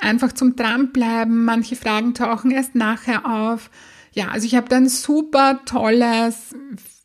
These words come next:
ich finde, wirklich geniales Paket geschnürt und das ist einfach egal, ob du schon losgestartet bist oder ob du erst losstarten möchtest,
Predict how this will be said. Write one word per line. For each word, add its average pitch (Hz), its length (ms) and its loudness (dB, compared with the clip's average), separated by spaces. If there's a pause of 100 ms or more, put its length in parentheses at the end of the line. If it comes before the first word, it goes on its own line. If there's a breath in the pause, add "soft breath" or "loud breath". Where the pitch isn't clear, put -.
(140)
ich 233 200 -10
finde, 202 540 -4
wirklich 220 400 -8
geniales 220 580 0
Paket 262 480 -2
geschnürt 247 480 2
und 247 240 2
das 247 180 -2 (560 loud breath)
ist 285 200 2
einfach 254 340 0 (400 loud breath)
egal, 254 640 0
ob 269 320 -2
du 262 240 2
schon 240 320 0
losgestartet 247 1200 0
bist 269 280 0
oder 233 300 2
ob 254 240 0
du 247 60 0
erst 226 320 -2
losstarten 208 880 0
möchtest, 262 840 0